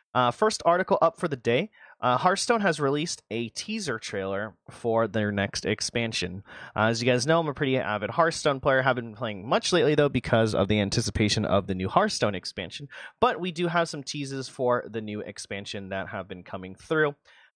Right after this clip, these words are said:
Uh, they uploaded a teaser video for the expansion, and it's, uh, pretty straightforward. If you guys don't know, um, basically the, uh, teaser video is about fifty seconds long, and it teased and showed the person from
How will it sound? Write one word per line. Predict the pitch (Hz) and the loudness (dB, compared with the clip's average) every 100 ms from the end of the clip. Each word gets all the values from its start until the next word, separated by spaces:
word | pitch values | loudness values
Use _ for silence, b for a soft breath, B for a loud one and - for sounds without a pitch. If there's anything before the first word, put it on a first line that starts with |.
| - | -6
Uh, | 110 | -4
they | 120 | -2
uploaded | 110 131 127 131 127 | 0 -2 0 -2 -2
a | 120 | -6
teaser | 120 - 202 185 | -8 -8 -6 -6
video | 180 180 175 | -4 -4 -4
for | 175 | -6
the | 165 | -8
expansion, | 156 - 160 156 - 160 156 | -8 -8 -8 -8 -8 -8 -8
and | - 117 113 | -10 -8 -6
it's, | 110 - | -8 -4
uh, | 113 | -4
pretty | 104 247 254 | -4 -6 -6
straightforward. | - - 180 151 - 160 160 175 _ b b | -8 -6 -6 -6 -4 -2 0 -4 _ b b
If | - | -6
you | |
guys | 170 160 151 | 0 2 0
don't | 120 - 151 165 | -6 0 0 0
know, | 123 151 151 147 131 | -6 -2 -2 -2 -4
um, | 117 127 123 120 - - | -4 -4 -4 -8 -16 -4
basically | 143 143 - 139 | -4 -2 -4 0
the, | 127 120 120 _ - | 4 4 2 _ -12
uh, | 104 104 - | -8 -8 -8
teaser | - 175 156 156 | -6 -4 -2 -2
video | 120 131 131 | -2 0 2
is | 120 | 2
about | 196 - | 0 0
fifty | 269 - 214 | -8 -6 -2
seconds | - 185 143 - | 0 0 -2 -2
long, | 127 131 - | 0 0 -2
and | 98 107 | -10 -8
it | 101 - | -8 -10
teased | - 127 123 110 - - | -10 -6 -6 -8 -12 -14
and | 104 101 | -12 -8
showed | - - 110 110 - B 110 | -6 -2 -2 -2 -8 B -18
the | 107 98 | -16 -16
person | - - 113 - 113 110 107 _ | -10 -8 -8 -6 -8 -8 -12 _
from | _ - 110 104 101 | _ -8 -4 -4 -4